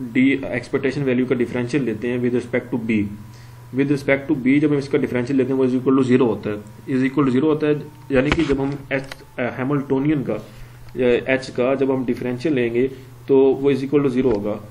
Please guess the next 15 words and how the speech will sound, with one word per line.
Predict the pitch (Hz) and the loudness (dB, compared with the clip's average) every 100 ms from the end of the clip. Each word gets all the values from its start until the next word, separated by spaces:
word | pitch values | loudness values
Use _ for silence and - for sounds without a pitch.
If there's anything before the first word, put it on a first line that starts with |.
| - - 143 | -20 -8 0
तो | 147 | 2
ये | 139 147 | 4 2
जो | 139 | 0
ऊपर | 143 165 | 0 0
वाली | 156 151 | 2 4
जो | 143 | 2
equation | 139 135 135 | 0 0 0
होगी, | 120 123 135 - - 139 | 0 -2 -4 -10 -14 -2
ये | 127 | 0
equation, | 127 120 110 127 127 - - - 139 | 0 0 -2 -6 -8 -16 -20 -8 -4
ये | 131 147 | 4 4
इस | 147 135 | 4 0
equation | 151 147 131 147 | -2 -2 -2 -2
का | 143 143 | 0 0
जो | 139 143 143 | 0 0 -2